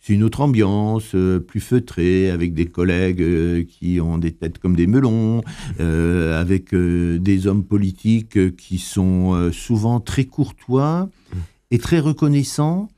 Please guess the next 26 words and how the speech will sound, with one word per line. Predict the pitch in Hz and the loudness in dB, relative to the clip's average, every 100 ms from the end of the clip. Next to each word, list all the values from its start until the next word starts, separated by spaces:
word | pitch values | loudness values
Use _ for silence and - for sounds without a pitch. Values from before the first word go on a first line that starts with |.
| _ _ _ _ _ _ | _ _ _ _ _ _
et | 127 131 123 117 | 4 6 4 2
qui, | - - 151 156 151 123 | -8 -6 -2 2 4 4
euh, | 110 110 110 107 104 | 2 2 2 0 0
c'est | 104 - - | -2 -6 -8
une | 135 | -2
anecdote, | 135 139 127 135 135 - 117 | 0 0 0 -2 -2 -4 0
euh, | 110 101 - | 0 0 -2
comme | 151 139 | -2 -2
pour, | - 135 120 101 | 0 0 0 0
euh, | 92 95 | 0 0
avec, | 87 98 - | 0 -4 -2
euh, | 101 | -2
les, | 92 92 92 95 92 92 92 92 90 - _ - | 0 0 2 0 0 0 -2 -2 -6 -10 _ -8
les, | 87 80 | -4 0
les | 101 90 | 0 2
auteurs, | 107 - 110 107 92 | 0 0 0 0 0
euh, | 95 - | -2 -4
artistiques, | - - 110 - 143 175 - _ _ _ _ _ - | -8 -8 -10 -6 -4 -4 -6 _ _ _ _ _ -4
quand | 120 - | -2 0
ils | 110 | 0
relisent | 117 151 160 160 127 95 95 _ _ _ | 2 0 2 0 0 -2 -6 _ _ _
votre | 95 131 131 135 | -2 -2 0 -6
traduction, | - 117 113 107 - - 131 165 170 _ _ _ _ _ - | -4 -6 -6 -8 -12 -6 -2 -2 -6 _ _ _ _ _ -16
ils | |
sont | - 120 | -4 0
épatés. | 127 127 120 - 117 117 | 0 -2 -10 -4 -4 -4